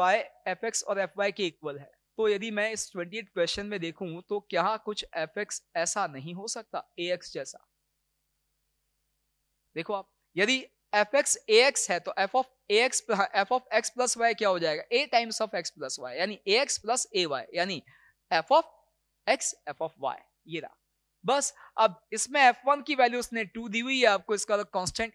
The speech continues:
a की वैल्यू आ गई, फंक्शन आ गया, आगे तो आप सॉल्व कर देंगे, आप समझदार लोग हैं।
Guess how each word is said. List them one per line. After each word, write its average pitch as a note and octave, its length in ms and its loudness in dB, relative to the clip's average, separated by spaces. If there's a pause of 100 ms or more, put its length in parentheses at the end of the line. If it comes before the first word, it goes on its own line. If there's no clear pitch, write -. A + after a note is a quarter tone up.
a G3+ 180 2
की A3 80 -6
वैल्यू G3 260 2
आ F#3 80 6
गई, G3+ 160 0
फंक्शन F3+ 400 -6
आ G3 100 0
गया, G3+ 260 0
आगे F3 220 -2
तो F#3 120 -4
आप D#3+ 200 -2
सॉल्व D3 300 -6
कर F3 100 -4
देंगे, F#3 240 -10
आप D3 100 -6
समझदार C#3+ 460 -6
लोग F3+ 200 -10
हैं। F#3 100 -16